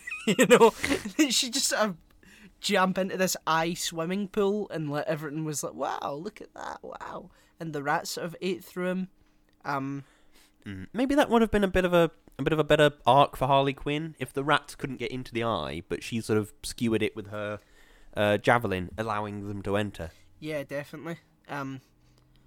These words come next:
Speaker 1: I really like Ratcatcher too.
Speaker 2: Mm?
Speaker 1: I think
Speaker 2: Yep,
Speaker 1: they're,
Speaker 2: I
Speaker 1: I
Speaker 2: like
Speaker 1: think
Speaker 2: her. She was good.
Speaker 1: Yeah, she's a really good character.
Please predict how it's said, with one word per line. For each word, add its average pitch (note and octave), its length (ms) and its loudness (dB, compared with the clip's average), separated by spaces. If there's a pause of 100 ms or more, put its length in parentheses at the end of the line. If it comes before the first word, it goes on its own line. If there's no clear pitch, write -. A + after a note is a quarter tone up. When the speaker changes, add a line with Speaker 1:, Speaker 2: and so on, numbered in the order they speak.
(160)
Speaker 1:
I D3+ 60 -4
really F#3 300 -2
like F3+ 480 -4
Ratcatcher F3+ 840 -4 (260)
too. F#3 360 -6 (1080)
Speaker 2:
Mm? A#3+ 200 -6 (180)
Speaker 1:
I E3 60 -16
think - 140 -4
Speaker 2:
Yep, F#3+ 100 0
Speaker 1:
they're, D3+ 240 -4
Speaker 2:
I - 20 0
Speaker 1:
I - 20 2
Speaker 2:
like D3 140 4
Speaker 1:
think D#3 80 -10
Speaker 2:
her. D#3+ 140 4
She - 100 -4
was C3+ 120 -2
good. E3 200 -2 (140)
Speaker 1:
Yeah, D3+ 180 -6
she's D3+ 260 -10
a D3 60 -10
really C#3 300 -10 (200)
good C#3+ 160 -12
character. D3 600 -12